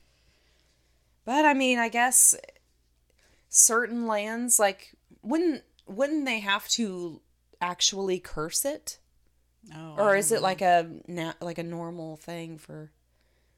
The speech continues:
Speaker 1: just bad energy to curse things?
Speaker 2: I have no idea.
Speaker 1: Hmm. And this is my last one. My fiance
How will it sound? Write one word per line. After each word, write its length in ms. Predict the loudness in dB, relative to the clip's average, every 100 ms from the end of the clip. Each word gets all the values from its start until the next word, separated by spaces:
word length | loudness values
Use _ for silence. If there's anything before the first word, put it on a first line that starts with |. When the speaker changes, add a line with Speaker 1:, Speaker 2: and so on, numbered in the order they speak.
| _ _ -10
Speaker 1:
just 240 | -6 -4
bad 240 | -4 -6 -6
energy 420 | -10 -10 -10 -10
to 100 | -14
curse 380 | -16 -18 -16 -16
things? 600 | -20 -20 -20 -20 -20 _ _ _ _ -20 -20
Speaker 2:
I 60 | -18
have 160 | -18
no 200 | -18 -18
idea. 400 | -18 -20 -20 -20 _ _ _ -16
Speaker 1:
Hmm. 220 | -14 -14 -18 _ _ _ _ _ _ _ _ _ _ _ _ _ _ _ _ -20 -20 _ 0
And 140 | 4
this 160 | 6 4
is 60 | 4
my 160 | 2
last 300 | 2 0 -4
one. 200 | -10 -12 -16 _ _ _ _ _ -20 -20 _ _
My 100 | -2
fiance 380 | 2 4 2 4